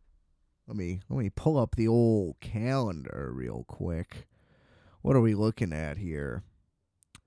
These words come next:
Yeah, I mean, the Oscars are on the tenth, so I can only really get one more episode in. So, you know, pretty minuscule <laughs> Oscar season coverage on this show. But if you look at what the market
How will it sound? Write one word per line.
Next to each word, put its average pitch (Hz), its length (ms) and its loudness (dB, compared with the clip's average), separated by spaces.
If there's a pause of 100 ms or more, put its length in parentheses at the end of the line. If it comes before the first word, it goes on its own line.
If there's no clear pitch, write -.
(1040)
Yeah, 151 440 12 (180)
I - 80 0
mean, 120 240 6
the 120 200 6
Oscars 120 420 6
are 135 60 12
on 139 100 10
the 131 80 8
tenth, 151 380 10
so 120 180 4
I 120 80 4
can 160 140 2
only 190 220 12
really 170 340 12
get 165 160 10
one 160 200 12
more 151 220 12
episode 139 400 10
in. 135 340 8
So, 135 400 10
you 180 180 8
know, 123 200 8
pretty 233 300 8
minuscule 202 880 12
<laughs> 175 40 12
Oscar 180 480 12
season 170 800 8 (560)
coverage 170 500 12
on 160 220 12
this 160 160 10
show. 165 340 12
But 156 240 12
if 160 160 8
you 156 100 6
look 196 360 8
at 160 140 6
what 147 320 8
the 123 120 0
market 139 680 2